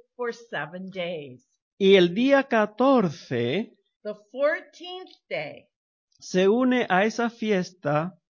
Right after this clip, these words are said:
Speaker 2: y la celebración es con una cena.
Speaker 1: is joined together with the feast,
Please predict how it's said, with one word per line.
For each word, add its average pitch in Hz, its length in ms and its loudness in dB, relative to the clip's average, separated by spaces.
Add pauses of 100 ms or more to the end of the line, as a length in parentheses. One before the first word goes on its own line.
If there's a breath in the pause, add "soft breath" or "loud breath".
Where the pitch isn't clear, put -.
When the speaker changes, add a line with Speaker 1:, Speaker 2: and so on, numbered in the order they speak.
(220)
Speaker 2:
y 185 140 0
la 214 180 2
celebración 220 1120 0
es 160 240 -4
con 170 280 -2
una 135 300 -2
cena. 127 680 -2 (320)
Speaker 1:
is 262 320 -12
joined 349 400 -8
together 330 720 -6
with 330 220 -12
the 320 100 -10 (180)
feast, 247 520 -18